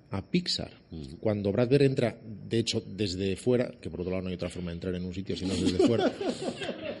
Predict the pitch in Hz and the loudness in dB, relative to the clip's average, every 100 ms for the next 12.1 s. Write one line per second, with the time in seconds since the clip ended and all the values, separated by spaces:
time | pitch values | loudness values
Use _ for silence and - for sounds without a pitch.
0 | - 262 - - - - 156 143 139 156 | -12 -14 -12 -12 -12 -2 6 8 8 4
1 | 131 123 120 117 135 143 143 135 127 131 | 6 4 6 6 8 8 6 6 6 4
2 | - 127 127 123 120 101 117 123 113 123 | 4 4 4 6 6 6 4 2 4 6
3 | 117 120 117 117 113 160 143 - 127 - | 8 8 8 4 6 6 6 6 4 2
4 | - - - - 117 135 135 139 147 139 | -6 -20 -20 -8 6 8 8 8 6 6
5 | 135 120 120 139 139 123 135 131 131 131 | 6 6 4 6 4 4 4 4 4 4
6 | 139 117 117 127 127 113 117 117 117 123 | 2 4 2 2 4 4 2 2 6 8
7 | 123 120 113 110 104 - - 143 143 170 | 8 6 6 4 2 2 4 4 6 4
8 | 139 113 117 139 131 131 139 147 123 107 | 4 4 2 4 6 6 8 8 6 6
9 | 117 - 110 110 - 123 127 139 123 98 | 4 4 2 2 0 2 4 4 2 -2
10 | 95 143 110 98 104 113 110 113 113 117 | -2 -2 -2 -2 0 0 0 -2 0 0
11 | 120 156 180 175 120 113 131 175 190 214 | 2 4 4 2 0 0 0 0 0 -2